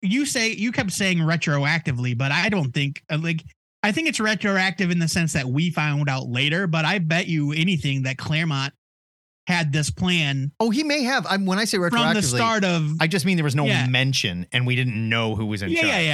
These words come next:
Speaker 1: yeah. No,
Speaker 2: And later
Speaker 1: uh,
Speaker 2: on,
Speaker 1: but,
Speaker 2: like,
Speaker 1: like
Speaker 2: "It was me," you know?
Speaker 1: Right. But, like, for me, like,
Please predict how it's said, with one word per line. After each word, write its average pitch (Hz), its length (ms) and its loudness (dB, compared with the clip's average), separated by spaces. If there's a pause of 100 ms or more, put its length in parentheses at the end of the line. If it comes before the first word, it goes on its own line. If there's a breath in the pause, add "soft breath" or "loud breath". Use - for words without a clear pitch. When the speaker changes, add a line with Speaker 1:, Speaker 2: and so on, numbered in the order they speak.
(120)
Speaker 1:
yeah. 98 60 -6
No, 214 180 2
Speaker 2:
And - 80 2
later 156 220 4
Speaker 1:
uh, 160 60 4
Speaker 2:
on, 143 120 2
Speaker 1:
but, 135 100 2
Speaker 2:
like, 127 140 -2
Speaker 1:
like - 60 -2
Speaker 2:
"It 247 80 2
was 135 140 -2
me," 190 460 -2
you 127 100 -2
know? 107 240 -4 (720)
Speaker 1:
Right. 220 500 0
But, 196 220 0
like, 220 340 -2 (140)
for 226 180 0
me, 269 220 -2
like, 202 240 -2